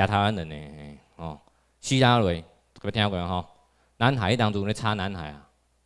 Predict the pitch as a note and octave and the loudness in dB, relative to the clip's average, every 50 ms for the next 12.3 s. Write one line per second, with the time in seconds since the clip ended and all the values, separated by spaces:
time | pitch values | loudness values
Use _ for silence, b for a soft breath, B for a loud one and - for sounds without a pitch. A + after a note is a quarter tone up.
0 | _ - G2 F#2+ F#2+ - B2 B2 - - A#2+ A#2 A#2 A2 - - A#2 A2 A2 G2 | _ -4 -2 -2 0 4 4 4 4 4 0 0 -2 -4 -4 -4 -2 -2 0 -2
1 | G2+ F#2 B2+ A2+ G#2 G2 F#2+ F2+ F#2 F2+ F#2 G2+ G#2+ A#2 - - A#2 A2 A2 G#2+ | -2 0 0 0 0 0 -2 -4 -4 -4 -4 -2 -2 -4 -2 -2 -2 -2 0 -2
2 | A2+ A2 A2 G#2+ G2 F2+ F2 E2+ F2 E2+ E2+ D#2+ _ _ _ _ _ _ _ _ | -4 -4 -6 -6 -6 -6 -6 -6 -8 -10 -12 -12 _ _ _ _ _ _ _ _
3 | - B2+ - A#2+ A2+ A#2+ B2 A#2 A2+ G#2+ G#2 A2 A#2 G#2 G2 G2+ G#2+ G#2+ - G#2 | -8 -6 -2 0 2 2 2 2 2 0 0 0 0 -2 -2 -2 -4 -2 -4 -6
4 | - - F#2 F#2 F2 E2+ D#2 D#2+ - _ - - B2+ G#2+ G#2 - C#3+ A#2+ - C3 | -6 -6 -8 -8 -8 -8 -12 -14 -18 _ -10 -4 -2 -2 0 0 -4 -2 0 0
5 | B2 B2+ B2+ B2 A2+ A2+ A2+ - - B2+ G2+ F2+ F#2+ A#2 A2 G2 - - F#2 F2 | 2 2 0 2 0 0 0 -2 -4 -6 -4 -4 -2 -2 -2 -2 -2 -2 -2 -2
6 | F2 D#2+ D#2+ - - D#2 D2+ D#2 D#2+ D#2+ E2 G#2 G#2 F2 D#2 D2+ D2+ D2+ D#2 D#2 | -4 -8 -12 -12 -12 -12 -12 -12 -10 -8 -6 -6 -6 -6 -8 -12 -16 -20 -20 -20
7 | D2+ D2+ D2 _ _ _ _ _ _ _ _ _ _ _ _ _ - D#2+ D#2+ D#2+ | -20 -20 -20 _ _ _ _ _ _ _ _ _ _ _ _ _ -12 -10 -10 -10
8 | D#2 E2 _ _ _ _ _ _ _ - A2 G#2+ - - - - _ _ _ _ | -10 -12 _ _ _ _ _ _ _ -4 -4 -4 -4 -4 -12 -20 _ _ _ _
9 | _ _ - G#2+ G#2 G#2+ G2 F2 F2+ G2+ A#2 A#2+ A#2 - A#2 A2+ G#2 G2 F2 - | _ _ 0 0 0 2 0 0 0 2 2 2 2 2 0 0 2 0 0 0
10 | - F2+ F#2 G2+ G2+ - - E2+ F2 E2 D#2 D#2 - - D3 D3 D3 C#3 D3 C#3+ | -2 -4 -2 -2 -4 -4 -6 -6 -6 -6 -8 -10 -4 -4 -2 2 4 4 4 6
11 | B2 A2+ A2+ G#2+ A2 A2 G#2 G2+ F#2+ G2 - - - B2+ B2 B2 A#2 A2+ A#2+ A2+ | 6 4 2 2 0 -2 0 0 0 0 0 0 0 2 4 6 4 4 4 2
12 | G#2+ - F2+ G2 G#2+ - | 0 0 0 0 0 0